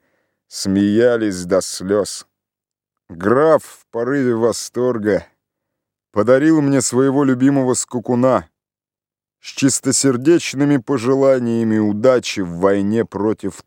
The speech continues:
турок. "Пусть этот конь служит тебе, дорогой неустрашимый Мюнхгаузен, так же,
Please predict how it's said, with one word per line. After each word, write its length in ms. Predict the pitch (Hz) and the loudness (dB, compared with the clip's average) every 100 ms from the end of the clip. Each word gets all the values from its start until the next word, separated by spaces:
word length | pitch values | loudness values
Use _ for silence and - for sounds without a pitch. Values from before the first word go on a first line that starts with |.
| - | -10
турок. 640 | 120 110 87 - - - _ _ _ _ _ _ _ _ _ _ _ _ | -4 -2 -2 -6 -16 -20 _ _ _ _ _ _ _ _ _ _ _ _
"Пусть 300 | 196 196 - | -4 -2 0
этот 260 | 175 180 - | 0 -2 -4
конь 280 | - 196 | 0 0
служит 540 | 160 - 190 180 175 - | 0 -2 0 2 0 -2
тебе, 460 | 165 160 185 131 - _ _ _ _ _ | -4 2 4 4 -2 _ _ _ _ _
дорогой 600 | 104 143 156 160 165 180 | -2 2 4 2 4 2
неустрашимый 800 | 165 165 - 156 156 - 165 160 | 2 -2 -2 -2 -2 0 0 2
Мюнхгаузен, 800 | 151 151 - 156 156 139 127 120 | 2 0 0 2 2 0 -2 -4
так 340 | - 175 175 | 0 2 2
же, 300 | 104 107 73 | -2 -6 -6